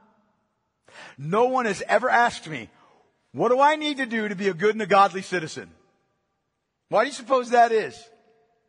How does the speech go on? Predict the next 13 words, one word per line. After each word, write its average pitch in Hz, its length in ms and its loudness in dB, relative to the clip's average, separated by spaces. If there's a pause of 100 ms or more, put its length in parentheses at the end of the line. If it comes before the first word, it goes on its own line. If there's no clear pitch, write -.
(680)
Why 220 140 2
do 254 60 -6
you 277 40 -12
suppose 269 280 -4
that 269 140 0
is? 233 360 -6 (2000)
Yeah, 170 120 -4
we 139 100 -4
already 202 160 0
think 226 200 -8
we 190 120 0
are. 196 280 2 (1000)
Or 269 400 2